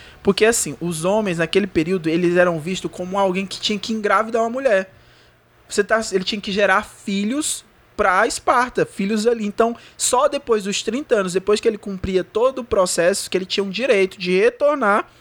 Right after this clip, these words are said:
e aí ter relações sexuais com as mulheres e direito a casar. Os homens, eles engravidavam suas mulheres, casavam-se com elas ali, né, e voltavam ao quartel depois de deixá-las grávidas em suas casas.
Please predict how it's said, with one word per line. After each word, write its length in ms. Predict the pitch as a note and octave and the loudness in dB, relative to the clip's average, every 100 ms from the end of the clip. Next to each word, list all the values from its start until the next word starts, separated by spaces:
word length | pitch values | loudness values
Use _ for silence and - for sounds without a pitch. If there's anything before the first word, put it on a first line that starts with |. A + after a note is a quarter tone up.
| _ _ - - | _ _ -14 -2
e 120 | A3 | 2
aí 160 | A#3 | 2
ter 140 | A#3 F#3+ | 2 2
relações 480 | F#3+ F#3 G3 F3 E3 | 4 2 0 -4 -2
sexuais 420 | E3+ - D#3+ D#3+ | -2 2 0 0
com 60 | |
as 100 | E3+ | -6
mulheres 360 | F#3 G3+ F#3 G3+ | -4 0 0 0
e 60 | G#3+ | -2
direito 300 | A3 G#3+ A3 | 0 0 0
a 40 | |
casar. 500 | - A#3 A3 F#3 F3+ - - - - - | 0 0 4 2 0 -10 -20 -20 -20 -6
Os 240 | G3+ G#3 | -2 0
homens, 520 | G#3 B3+ D4+ F#3+ D#3 - | 2 2 2 0 0 0
eles 220 | F3 F3+ | 0 0
engravidavam 640 | F#3+ F#3+ A#3+ C#4 A3 F#3+ F#3+ | -2 0 0 0 0 0 -2
suas 240 | G#3 F3 | -2 -2
mulheres, 560 | F3 D#3 C3+ - - - _ _ _ _ - - | -2 2 2 2 -4 -16 _ _ _ _ -12 -2
casavam-se 680 | F#3 F#3 E3+ F#3+ C4 C4+ A3 | 0 2 2 0 0 -2 -6
com 220 | - F3+ | 0 2
elas 260 | E3+ B3 | 2 2
ali, 240 | G3 C#3 E3 | -2 -4 -4
né, 220 | D#3+ G#3 | -2 -2
e 60 | F#3 | 0
voltavam 560 | F3+ F3+ - F#3+ A3+ | 0 2 2 2 2
ao 120 | A#3 | -2
quartel 400 | A#3 A#3+ B3 G3+ | 0 -2 0 -2
depois 300 | G3+ G#3 G#3 G3+ | 0 -2 -2 -2
de 60 | |
deixá-las 400 | G#3+ G#3 G3 G#3 | -2 0 0 -2
grávidas 460 | G3 F3+ F#3 F#3+ G3+ | -2 -2 -2 -4 -4
em 80 | G3+ | -4
suas 320 | - G#3 - | 0 -2 0
casas. 520 | D#4 F3+ D3 B2+ | 0 2 0 -2